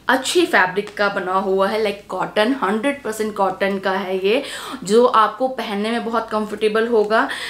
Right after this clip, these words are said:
and plus as well as बहुत stylish होगा। So इसके ऊपर जो है वो छोटे छोटे medium size के butterflies बने हैं, जो कि red, white और black color से बने हुए हैं। Lavender color का ये, अ,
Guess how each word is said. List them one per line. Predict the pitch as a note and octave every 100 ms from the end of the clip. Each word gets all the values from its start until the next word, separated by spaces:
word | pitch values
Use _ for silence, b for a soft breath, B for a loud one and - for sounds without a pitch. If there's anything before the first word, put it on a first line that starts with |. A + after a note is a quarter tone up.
| B -
and | C4 C4+
plus | B3 B3+ C4 - - - _ _ -
as | A3
well | A3 B3
as | B3 A3
बहुत | G#3 A#3+ B3+ G#3+
stylish | - G#3+ D3+ F3+ F#3+ -
होगा। | F#3 D3+ E3+ F3+ B D4 B - -
So | C#4+ C4 C4
इसके | C4+ C4+ D#4+
ऊपर | D#4 - C#4+
जो | C4+
है | C#4 C4+
वो | C4 D4
छोटे | D#4+ C#4
छोटे | D4 C#4+ C4 C#4 C#4+ B3+
medium | A#3+ A#3 B3
size | C4 A3 A3 -
के | C4+ D4+ F#4 B C#4+
butterflies | G#3+ A3+ A#3+ B3 A#3+ A#3+
बने | B3
हैं, | C4+
जो | B3
कि | B3+ B3+
red, | A3 A3 A#3+ A3+
white | G#3+ G#3 A3+ C4+ -
और | G#3
black | G#3 G#3 G#3 A#3
color | G#3+
से | G#3+ A#3
बने | G#3+ G#3+
हुए | A3+ C4
हैं। | C4
Lavender | G3+ G3+ A#3 C#4
color | D4+ C4 B3
का | A#3+ B3
ये, | A#3+ A3+ G3
अ, | G#3 G3+ G3 G3+